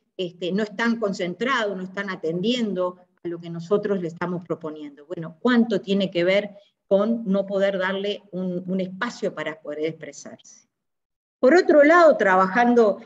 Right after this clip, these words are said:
esta idea de cómo, cómo vemos nosotros a los jóvenes, está bueno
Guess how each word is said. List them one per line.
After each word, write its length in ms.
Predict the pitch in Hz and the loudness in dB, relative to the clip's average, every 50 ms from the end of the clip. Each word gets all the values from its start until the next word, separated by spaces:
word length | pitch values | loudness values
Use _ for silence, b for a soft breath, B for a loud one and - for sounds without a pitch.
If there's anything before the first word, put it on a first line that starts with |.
| B _ | B _
esta 300 | - 220 202 - - 202 | -4 -4 -2 0 2 2
idea 420 | 190 202 196 220 233 233 226 214 | 2 4 6 6 6 6 6 6
de 160 | 196 190 185 - | 4 2 0 0
cómo, 680 | 208 233 233 233 226 208 190 175 160 - - - _ - | 2 2 2 2 2 0 -2 -4 -6 -10 -14 -12 _ -6
cómo 220 | 233 240 233 208 | -4 -2 0 0
vemos 340 | 220 247 247 233 220 190 170 | 2 2 2 0 -2 -4 -6
nosotros 500 | 185 175 175 - 196 190 190 190 185 - | -10 -12 -10 -10 -10 -10 -10 -10 -6 -4
a 60 | 180 | -2
los 140 | 180 180 180 | -2 -2 0
jóvenes, 320 | 240 254 262 262 254 262 | 0 0 2 0 -2 -4
está 260 | 311 311 - 320 302 | -8 -6 -4 -2 -2
bueno 560 | 285 277 294 294 294 269 277 285 285 - _ | 0 0 0 0 0 0 -2 -6 -8 -14 _